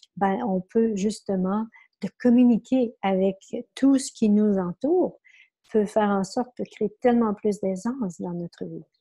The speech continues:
Et c'est ce qu'on fait dans cette classe, euh, d'entité. C'est en même temps, cette classe-là nous, nous amène vraiment à, à nous ouvrir à notre capacité à percevoir, à ressentir les énergies.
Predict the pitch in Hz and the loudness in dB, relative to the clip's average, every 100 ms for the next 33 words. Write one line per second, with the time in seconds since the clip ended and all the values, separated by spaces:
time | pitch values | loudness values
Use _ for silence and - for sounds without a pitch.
0 | _ _ - - - 202 - 269 254 - | _ _ -20 -12 -4 -4 0 -2 0 0
1 | 233 214 196 - 220 226 196 196 - 196 | 0 0 -4 -2 0 0 -2 -4 -6 -10
2 | - - 196 202 202 - - 190 190 185 | -10 -8 -4 -4 -6 -8 -12 -6 -4 -2
3 | 190 196 185 196 185 - 226 233 233 214 | -4 -4 -4 -4 -6 -2 0 0 -2 -2
4 | 202 202 196 190 240 247 240 - - _ | 0 -2 -2 -2 -2 -2 -4 -12 -20 _
5 | _ - 208 - 220 208 202 - 240 240 | _ -4 -4 -2 0 2 0 0 2 4
6 | 214 202 202 202 196 202 208 214 202 202 | 2 0 0 0 -2 -2 0 -2 -2 -2
7 | 202 226 247 202 202 202 208 - _ _ | -2 -2 -4 -6 -4 -4 -4 -8 _ _
8 | _ _ _ _ _ - - - _ _ | _ _ _ _ _ -20 -20 -20 _ _
9 | 214 214 240 226 233 208 262 285 247 196 | 0 2 4 4 2 4 2 2 0 -2
10 | 196 190 - 220 233 202 - 240 233 240 | -2 -4 -6 -4 -4 -6 -6 -2 -2 -4
11 | 214 - 220 185 202 208 214 208 180 190 | -10 -10 -8 -4 -4 -4 -6 -10 -6 -6
12 | - 202 185 - 220 208 190 196 196 185 | -6 -8 -10 -8 -6 -4 -6 -8 -8 -10
13 | 180 170 | -14 -18